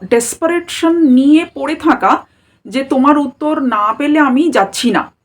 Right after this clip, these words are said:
হ্যাঁ, একটু বেশি এক্সট্রিমে হয়ে গেল, ওই জন্য শুধু তিন দিন। তিন দিন কেন? কারণ কিছু খাচ্ছে না, হ্যাঁ, পুরো নিরাহার,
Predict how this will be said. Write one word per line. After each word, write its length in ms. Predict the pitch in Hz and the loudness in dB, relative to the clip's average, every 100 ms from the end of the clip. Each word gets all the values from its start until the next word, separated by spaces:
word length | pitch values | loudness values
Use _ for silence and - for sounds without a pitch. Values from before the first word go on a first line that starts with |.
| _ | _
হ্যাঁ, 200 | 269 220 | -12 -12
একটু 180 | - 370 | -4 -2
বেশি 320 | 262 262 349 | -2 0 0
এক্সট্রিমে 400 | 339 - 330 330 | -2 2 4 6
হয়ে 200 | 311 240 | 6 6
গেল, 140 | 220 | 2
ওই 200 | 240 262 | 2 0
জন্য 160 | 285 320 | 2 2
শুধু 240 | 339 339 | 4 2
তিন 260 | 320 262 196 | 4 2 2
দিন। 200 | 156 269 | -4 -2
তিন 260 | 262 277 | -2 2
দিন 240 | 302 359 381 | 2 0 -2
কেন? 280 | 285 302 359 | -2 -2 0
কারণ 320 | 269 294 311 302 - _ | 0 2 2 -2 -18 _
কিছু 200 | 294 277 | -4 -2
খাচ্ছে 400 | 349 302 269 262 | 0 0 0 -4
না, 220 | 165 117 - | -4 -4 -8
হ্যাঁ, 280 | 285 240 170 - _ _ | -10 -8 -10 -14 _ _
পুরো 560 | 254 277 302 330 330 - | -8 -2 0 0 -2 -2
নিরাহার, 540 | 247 247 247 247 208 | 0 2 2 0 -2